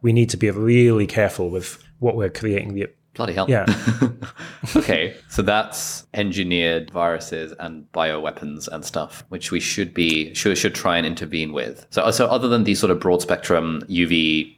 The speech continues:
Speaker 2: thingy bulbs or nanofiber P P E, what other things can we do
Speaker 1: Can we
Speaker 2: feasibly
Speaker 1: do,
Speaker 2: to
Speaker 1: so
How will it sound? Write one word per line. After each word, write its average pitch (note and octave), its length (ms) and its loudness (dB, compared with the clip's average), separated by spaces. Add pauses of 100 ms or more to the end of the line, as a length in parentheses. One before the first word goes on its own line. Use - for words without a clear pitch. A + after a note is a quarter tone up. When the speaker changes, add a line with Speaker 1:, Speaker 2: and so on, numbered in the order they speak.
Speaker 2:
thingy D#2+ 280 0
bulbs D2+ 420 0
or D2+ 300 4
nanofiber D2+ 880 0 (440)
P E2 100 -4
P - 120 -8
E, D2 300 -6 (440)
what G2 420 -2
other F2 200 4
things E2 340 -2
can E2 180 -4
we E2 120 0
do D#2+ 260 0 (540)
Speaker 1:
Can E3+ 100 4
we D#3 80 4
Speaker 2:
feasibly - 20 -2
Speaker 1:
do, G#3+ 200 2
Speaker 2:
to D3+ 40 -6
Speaker 1:
so F#3 320 0